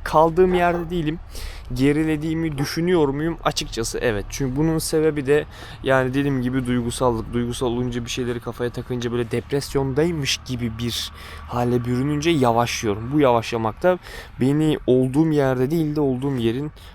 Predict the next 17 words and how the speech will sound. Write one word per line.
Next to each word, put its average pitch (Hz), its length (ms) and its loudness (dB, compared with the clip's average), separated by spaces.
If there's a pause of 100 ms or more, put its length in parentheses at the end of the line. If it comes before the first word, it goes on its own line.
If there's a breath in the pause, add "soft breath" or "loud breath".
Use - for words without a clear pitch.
(120)
aşağısına 113 640 -2
çekmeye 101 420 -8
başlıyor. 147 340 -6
Yani 151 100 -4
bu 165 80 2
şey 190 240 4
gibidir. 117 420 -4 (340 loud breath)
Yani 120 220 0
parayı 156 420 2
herkes 156 440 0
kazanır 117 600 -4
ama 135 160 0
önemli 135 400 0
olan 151 280 4
parayı 139 340 0
elinde 123 340 0
tutmaktır. - 680 -10